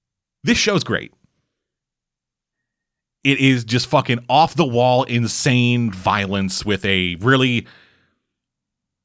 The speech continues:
fun to hate,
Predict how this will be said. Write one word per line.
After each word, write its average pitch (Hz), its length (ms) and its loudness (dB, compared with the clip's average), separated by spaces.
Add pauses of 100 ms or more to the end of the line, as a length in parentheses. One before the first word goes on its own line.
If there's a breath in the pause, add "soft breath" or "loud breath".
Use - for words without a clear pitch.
(1040)
fun 220 600 0
to 180 180 0
hate, 175 480 -2